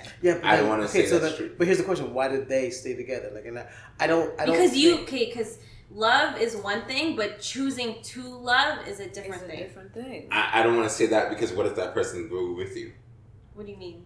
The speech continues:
Speaker 2: So you said that you, when you were twenty to whatever, you were a different person. What if someone was twenty at, at that same age, they were a different person, and they grew this, uh,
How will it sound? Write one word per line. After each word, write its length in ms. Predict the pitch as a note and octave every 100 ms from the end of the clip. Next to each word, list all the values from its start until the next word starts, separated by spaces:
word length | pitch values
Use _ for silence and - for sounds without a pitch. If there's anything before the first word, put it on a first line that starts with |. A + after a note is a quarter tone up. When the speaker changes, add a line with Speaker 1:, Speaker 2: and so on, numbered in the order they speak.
| -
Speaker 2:
So 340 | - A2 F#2
you 120 | F#2+ G2+
said 240 | B2 A2+
that 200 | F#2+ G2
you, 160 | A2+ -
when 160 | G2+ G2
you 100 | F2
were 60 |
twenty 340 | - G#2+ F2+ F2
to 120 | F2
whatever, 600 | E2+ F#2 F2+ - - - F#2
you 80 |
were 60 | E2+
a 120 | D#2
different 320 | - - -
person. 320 | - E2 - - - -
What 140 | - G#2
if 80 | G#3
someone 320 | G#2 F#2 F2
was 180 | E2+ -
twenty 400 | - G#2+ F#2 E2 - -
at, 220 | F#2 -
at 160 | F#2 F#2
that 140 | -
same 180 | A2+ F#2
age, 300 | - G2+ E2+
they 80 | F#2
were 140 | E2+ D#2+
a 100 | F2
different 280 | F2+ E2+
person, 320 | F2+ F2 - -
and 200 | F#2 F2
they 100 | E2+
grew 340 | F2+ F2+ E2+
this, 340 | F2 - - - - -
uh, 140 | F#2